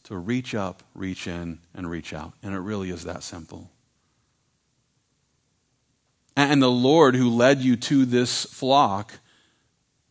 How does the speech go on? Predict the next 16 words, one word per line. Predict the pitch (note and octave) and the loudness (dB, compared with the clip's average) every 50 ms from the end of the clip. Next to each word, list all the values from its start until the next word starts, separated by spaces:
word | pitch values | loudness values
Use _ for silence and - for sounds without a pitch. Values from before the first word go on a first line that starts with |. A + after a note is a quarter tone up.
| _ _ _ _ _ _ _ _ _ _ _ _ _ _ _ _ _ _ _ _ _ _ _ _ _ _ _ _ - | _ _ _ _ _ _ _ _ _ _ _ _ _ _ _ _ _ _ _ _ _ _ _ _ _ _ _ _ -8
is | A#2+ G#2 G#2 | -6 -4 -2
now | A#2 A#2 B2+ B2+ | -2 -2 -2 -2
leading | A#2 G#2 G#2+ G#2 G2+ G2 F#2+ F#2+ F#2+ | -2 -2 -2 -4 -4 -4 -4 -6 -6
us | F#2 F#2 F#2+ - - - | -6 -6 -8 -10 -12 -12
to, | - - G#2+ F#2 F2+ - - _ | -10 -8 -8 -8 -8 -12 -20 _
to | - - F#2+ | -16 -16 -10
do | F#2+ G#2+ G#2+ F#2+ | -8 -6 -6 -6
just | F2 F#2+ F#2+ F#2+ F#2+ - - | -6 -6 -8 -8 -8 -10 -10
that, | - E2+ F2 F#2 G2 - _ _ _ _ _ _ _ _ _ _ _ _ _ _ _ _ _ _ | -12 -12 -12 -12 -16 -20 _ _ _ _ _ _ _ _ _ _ _ _ _ _ _ _ _ _
to | - - | -14 -14
keep | - - - A#2+ A#2 A2+ | -10 -4 -2 -2 -2 -4
him | C3 - B2+ A#2+ A#2+ | -6 -6 -4 -4 -4
first | B2 - G2 E2 D#2+ G2+ - - - | -4 -4 -8 -8 -8 -8 -12 -14 -10
by | - F#2+ | -8 -8
reaching | F2+ F2 F2 F2+ - - A2 G2 | -6 -6 -6 -8 -8 -8 -8 -8
up, | E2+ D#2 F2 A2 _ | -8 -10 -12 -16 _